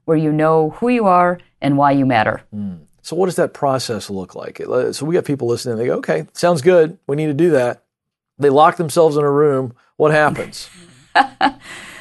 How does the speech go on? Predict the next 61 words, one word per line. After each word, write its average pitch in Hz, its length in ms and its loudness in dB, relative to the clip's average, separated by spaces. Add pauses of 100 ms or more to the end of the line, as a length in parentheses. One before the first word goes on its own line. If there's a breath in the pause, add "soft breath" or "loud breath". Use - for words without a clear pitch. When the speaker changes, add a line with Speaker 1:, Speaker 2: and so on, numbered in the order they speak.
(220 loud breath)
Speaker 1:
Well, 226 300 6
instead 294 340 2
of 349 80 4
locking 185 300 2
yourself 170 340 0
in 175 60 -2
a 156 60 -2
room, 151 280 0
you 185 140 0
should 185 240 -4
lock 180 220 0
yourself 185 340 -2
in 175 80 -2
a 165 60 -2
room 165 260 -2
with 160 200 -2
the 156 200 -4
senior 185 420 -2
team 160 400 -2
from 151 280 -2
the - 80 -4
company 156 360 -4
you're 143 120 -2
trying 147 220 -4
to 139 60 -2
do 147 160 0
this 131 200 -4
for, 151 260 2
whether 127 220 0
that's 135 240 -2
your 175 100 2
company 170 400 -2
or 143 140 -2
whether 135 260 -2
it 135 200 -4
happens 139 360 -6
to 139 80 -12
be 131 100 -6
a 131 40 -10
client 185 400 -2
company. 131 420 -8 (380 soft breath)
And 170 160 0
it 170 100 0
starts 247 340 -2
with 208 140 -4
this. - 260 0
First, 220 360 -4
there 185 160 2
has 180 160 -2
to 185 80 -8
be 175 80 0
an 170 80 0
understanding 156 600 -2
that 143 140 -4
positioning 175 480 -4
and 156 120 -4
branding 143 420 0
are 135 80 -2
two 156 160 -4
different 135 320 -6
things. - 400 -6